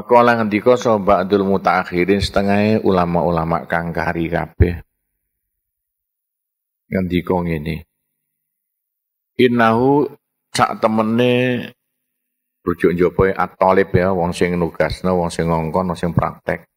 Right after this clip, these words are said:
Yaqra, maca sapa at-thalib. Ulama marot,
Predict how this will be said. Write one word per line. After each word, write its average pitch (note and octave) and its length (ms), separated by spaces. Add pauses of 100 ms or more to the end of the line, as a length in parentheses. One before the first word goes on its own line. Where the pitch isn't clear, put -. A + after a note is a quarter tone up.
(1040)
Yaqra, A#2 400
maca B2 480
sapa G2 400
at-thalib. F#2 640 (3250)
Ulama A#2+ 400
marot, A#2+ 480